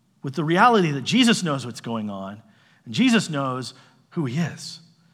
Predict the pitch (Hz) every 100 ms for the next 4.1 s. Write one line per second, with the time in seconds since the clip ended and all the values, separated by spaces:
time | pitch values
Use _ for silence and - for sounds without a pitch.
0 | _ _ - - 285 294 233 208 - 190
1 | 175 208 175 123 - 233 208 202 165 151
2 | 165 143 165 151 113 90 - _ _ _
3 | _ _ _ _ - 254 269 240 277 269
4 | 127